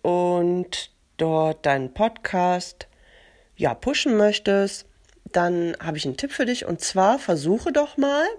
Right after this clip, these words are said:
erstelle dir ein Bild mit Canva und, äh, auf dem ersten Bild sagst du halt, dass du eine neue Podcast-Folge hast,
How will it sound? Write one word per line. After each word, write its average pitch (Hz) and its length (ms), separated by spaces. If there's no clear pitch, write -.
erstelle 196 420
dir - 160
ein 127 140
Bild 269 340
mit 247 160
Canva 233 640
und, 175 680
äh, 147 300
auf - 180
dem 139 160
ersten 170 380
Bild 165 240
sagst 160 280
du 147 120
halt, 147 400
dass 147 220
du 160 80
eine 143 160
neue 127 180
Podcast-Folge 262 800
hast, 330 480